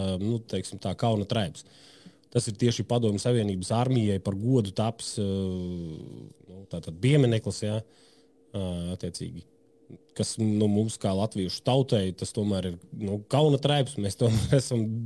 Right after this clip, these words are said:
ļoti cie-, cietuši no, no šī režīma, no, arī no šī, no šī,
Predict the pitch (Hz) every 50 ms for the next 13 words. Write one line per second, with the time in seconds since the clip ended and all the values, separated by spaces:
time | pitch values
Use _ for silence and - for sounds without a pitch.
0 | 117 120 - - - - 123 131 143 151 143 139 110 - 151 156 156 147 151 -
1 | - 180 175 165 165 147 - 151 143 135 131 120 - - - - - - - -
2 | - - _ - 127 - 131 120 113 143 170 165 139 139 127 117 113 110 110 110
3 | 107 107 107 107 104 104 101 98 95 - - 104 98 98 95 95 95 92 90 -
4 | - - 92